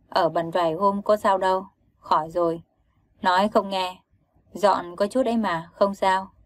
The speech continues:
"Tối nay ăn cơm với gì đó?" "Có một mình, ăn đơn giản thôi." "Anh nhớ cơm em nấu rồi." "Tết về nấu cho mà ăn." "Muốn ăn bây giờ cơ." "Làm sao được, ráng chờ đi." "Không muốn chờ,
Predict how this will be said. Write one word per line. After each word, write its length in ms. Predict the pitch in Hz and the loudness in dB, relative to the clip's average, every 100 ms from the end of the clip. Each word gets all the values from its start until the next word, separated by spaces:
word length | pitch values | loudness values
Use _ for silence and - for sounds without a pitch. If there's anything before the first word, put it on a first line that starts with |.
| _ _ _ _ _ | _ _ _ _ _
"Tối 120 | - 214 | 2 4
nay 320 | 202 190 190 | 4 2 2
ăn 220 | - 185 | 0 -2
cơm 220 | 208 196 | -2 -2
với 100 | 220 | -2
gì 160 | 214 170 | 0 2
đó?" 320 | 170 170 233 262 _ _ _ _ | 4 2 -2 -10 _ _ _ _
"Có 100 | - | 0
một 240 | 220 208 180 | 0 0 -4
mình, 340 | 175 160 160 - - | -4 -4 -8 -8 -2
ăn 140 | 202 | -2
đơn 180 | 214 202 | -2 0
giản 240 | 185 160 | 0 -2
thôi." 320 | 185 190 202 202 _ _ _ _ _ - | 0 0 -2 -8 _ _ _ _ _ -4
"Anh 260 | 196 190 | -2 0
nhớ 380 | 190 180 233 240 220 | 2 2 4 2 2
cơm 180 | 208 190 | 0 0
em 200 | 185 185 | -4 -4
nấu 200 | 175 208 | -4 0
rồi." 340 | 196 165 156 151 _ _ _ _ - | 4 4 2 -8 _ _ _ _ 0
"Tết 180 | 240 233 | 0 4
về 280 | 190 160 165 | 4 4 0
nấu 180 | 185 208 | -4 0
cho 140 | 220 | 0
mà 160 | 185 165 | 0 -2
ăn." 240 | 185 190 - _ _ _ _ - | -2 -6 -20 _ _ _ _ 2
"Muốn 200 | 208 214 | 2 2
ăn 140 | 208 | 0
bây 140 | 208 | -2
giờ 200 | 190 175 | 2 2
cơ." 300 | 165 190 190 196 _ _ _ _ | 4 2 2 -2 _ _ _ _
"Làm 260 | 180 180 170 | -2 -2 0
sao 220 | 202 196 | 0 0
được, 260 | 190 170 170 _ _ _ | 2 2 2 _ _ _
ráng 300 | - 196 220 | 0 2 2
chờ 180 | 233 180 | 2 2
đi." 280 | 185 196 202 _ _ _ _ _ _ _ | 0 -4 -8 _ _ _ _ _ _ _
"Không 200 | 214 196 | 0 0
muốn 200 | 196 214 | -2 0
chờ, 380 | 202 170 151 | 2 2 0